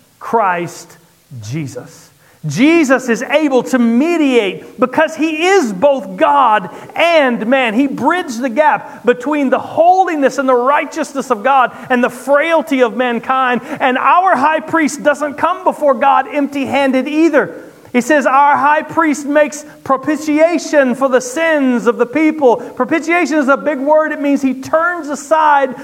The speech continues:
the wrath of God. If you have an N I V, it says he makes atoning sacrifice. In the Old Testament, the priest couldn't come before God either, not without a sacrifice for his sins.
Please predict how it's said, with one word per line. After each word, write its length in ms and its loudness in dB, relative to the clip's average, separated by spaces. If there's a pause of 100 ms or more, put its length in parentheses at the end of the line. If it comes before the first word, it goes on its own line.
(120)
the 140 2
wrath 640 0
of 220 -2
God. 480 2 (520)
If 120 -4
you 100 4
have 140 4
an 100 0
N 160 2
I 200 4
V, 240 -2
it 100 -6
says 340 2 (160)
he 120 0
makes 280 0
atoning 720 0
sacrifice. 1120 -2 (680)
In 100 2
the 100 4
Old 180 2
Testament, 460 -2
the 80 0
priest 420 -2
couldn't 280 0
come 200 0
before 300 0
God 280 2
either, 360 2 (320)
not 180 0
without 240 0
a 60 -2
sacrifice 760 0
for 180 2
his 120 0
sins. 440 -2